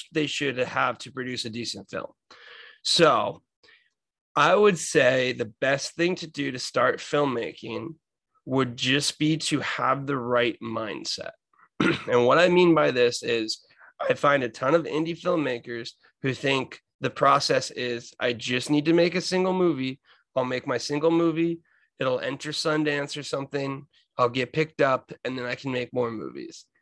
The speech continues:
And that is just not the case anymore. It just really is not the case. And the reason for that is there's so much content out there now that it's really, really tough for you to even come close to competing with these things,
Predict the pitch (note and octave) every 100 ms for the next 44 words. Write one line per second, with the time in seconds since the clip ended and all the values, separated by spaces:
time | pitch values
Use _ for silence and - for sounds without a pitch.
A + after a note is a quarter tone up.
0 | _ _ C#3 C3 A#2+ A2+ - _ _ _
1 | _ - C3 C3+ C3+ C#3 C3 C3+ B2+ B2
2 | - C3+ A#2+ A#2+ A2+ D2+ B1 - _ C3+
3 | C3 - C3 - _ _ _ C#3+ C#3+ D3
4 | D#3+ D#3 C#3+ C3 A#2+ A#2+ A#2 B2+ D3 C3
5 | B2 - C3+ B2+ B2 D#3 D#3+ D3+ D#3 F#3+
6 | F3+ D#3 D#3 D#3 C#3 B2+ - _ _ D3+
7 | - - D3+ E3 D#3 - C#3 D3 F3+ F3
8 | E3+ F3+ F3+ F#3 F#3+ F#3 _ _ - C3+
9 | B2+ C3 D3+ E3 E3 D3+ D#3 D3 - D3
10 | C#3+ - C#3 C3 D3 C3 - C3+ - B2+
11 | C3 C3 - A#2+ - B2+ B2+ D3+ D#3 E3
12 | E3+ - F#3+ F#3+ F#3+ -